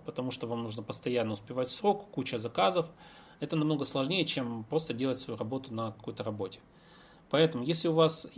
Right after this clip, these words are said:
именно такая цель, то есть, э, что вас мотивирует, что вас побуждает именно к этому? Вообще, я на самом деле бы с этого начал. Давайте так, по-хорошему. Я бы с этого начал. То есть, э, зачем мне это вообще?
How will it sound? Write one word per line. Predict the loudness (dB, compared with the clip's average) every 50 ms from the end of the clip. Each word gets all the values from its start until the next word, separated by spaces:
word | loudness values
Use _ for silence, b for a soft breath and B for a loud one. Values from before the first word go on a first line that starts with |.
| -14 -6 -2
именно | 0 2 2 2 2 0
такая | 0 0 2 2 2 2
цель, | 2 2 4 4 4 4 0 -8 -16 -20 -12 -8
то | -8
есть, | -6 -6 -6
э, | -8 -6 -4
что | 0 2 4 6
вас | 6 6 6 4
мотивирует, | 0 0 0 0 0 0 -2 -2 -2 -2 -2 -4
что | -6 -4 0 2 4
вас | 6 4 4
побуждает | 4 0 -2 -2 -2 0 4 6 6 8 6 6 4
именно | 2 2 2 0 0
к | 0 0
этому? | 0 0 -2 -4 -4 -6 -8 -14 -20 -20 -18 -10
Вообще, | -8 -6 -2 0 2 6
я | 8 8 8
на | 8
самом | 6 4 2 2 4 4
деле | 2 4 4 2
бы | 2 0 -2
с | -2 0 0
этого | 0 0 -2 -2
начал. | -2 -2 -2 -4 -4 -8 -10 -14 -18 -20 -20 -20 -18 -10 -8
Давайте | -4 -4 -4 -4 -6 -8
так, | -12 -14 -16 -16
по-хорошему. | -14 -10 -10 -8 -8 -10 -12 -14 -20 -14 -6
Я | 0 2 2 2
бы | 2 0
с | -2 -4
этого | -2 -2 0 2
начал. | 2 2 2 2 0 0 0 B B B B B B B B B B -20 -4 0
То | 2 2
есть, | 2 2 -2 -6
э, | -8 -8 -8 -6 -2
зачем | 0 0 2 4 4 4 6
мне | 6 6 6 4
это | 4 2 0 0
вообще? | 0 0 0 -2 -6 -8 -8